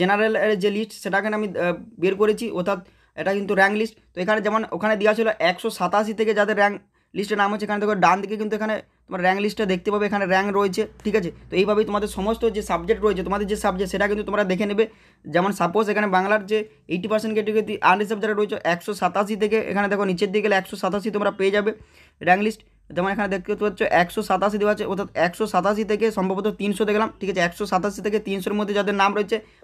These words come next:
বেঙ্গলি আনরিজার্ভের ক্ষেত্রে তাদের কিন্তু অবশ্যই এখানে নামগুলো দেখে নেবে। তাদের কিন্তু এখানে দেখতে পাচ্ছ একশো সাতাশি থেকে তিনশো এখানে দেওয়া রয়েছে। তো এখানে দেখছো তিনশো দেওয়া রয়েছে। তো এই লিস্টে যাদের নাম রয়েছে, ঠিক আছে, তাদের কিন্তু অনলাইন কাউন্সেলিংটা করতে হবে। এইভাবেই তোমাদের যে সাবজেক্ট সেই সাবজেক্ট ওয়াইজ তোমরা কিন্তু দেখে নেবে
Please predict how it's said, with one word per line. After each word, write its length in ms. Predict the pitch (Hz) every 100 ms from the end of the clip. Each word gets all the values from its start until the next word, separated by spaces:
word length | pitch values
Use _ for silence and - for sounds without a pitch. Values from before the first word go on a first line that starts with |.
| -
বেঙ্গলি 320 | 170 190 208 214
আনরিজার্ভের 480 | 170 196 202 214 220
ক্ষেত্রে 260 | 220 180 233 - _
তাদের 200 | 156 175
কিন্তু 200 | 202 214 202
অবশ্যই 320 | 190 214 220
এখানে 160 | 214 208
নামগুলো 280 | 190 208
দেখে 200 | 208 190 214
নেবে। 140 | 220
তাদের 240 | 220 180 196
কিন্তু 240 | 208 202 208 -
এখানে 160 | 175 196
দেখতে 160 | 180
পাচ্ছ 120 | 202 196
একশো 320 | 185 - 214 208
সাতাশি 320 | 185 196 196
থেকে 200 | 202 202
তিনশো 320 | 196 196 202
এখানে 200 | 202 202
দেওয়া 200 | 190 190 196
রয়েছে। 260 | 196 208 208 _ _ _ - - _ - _ _ _ _ _ - - _ _ _ 175
তো 0 |
এখানে 160 | 196 208
দেখছো 200 | 196 214
তিনশো 320 | 202 202 220
দেওয়া 160 | 208 214
রয়েছে। 180 | 214 220
তো 120 | 202
এই 180 | 185 214
লিস্টে 280 | 214 214 226
যাদের 220 | 214 214
নাম 180 | 208 202
রয়েছে, 260 | 214 214 240 233 _ _
ঠিক 100 | 190
আছে, 100 | 208
তাদের 260 | 185 170 208
কিন্তু 180 | 220 214
অনলাইন 220 | 196 214
কাউন্সেলিংটা 440 | 196 196 220 208 214
করতে 220 | 208 190
হবে। 120 | 220 233
এইভাবেই 320 | 185 208 214
তোমাদের 280 | 196 202 214
যে 100 | 202
সাবজেক্ট 420 | 185 185 180 220 -
সেই 160 | 196
সাবজেক্ট 360 | 185 180 175 208
ওয়াইজ 140 | 214 208
তোমরা 180 | 190 208
কিন্তু 180 | 196 190
দেখে 240 | 175 214
নেবে 200 | 214 226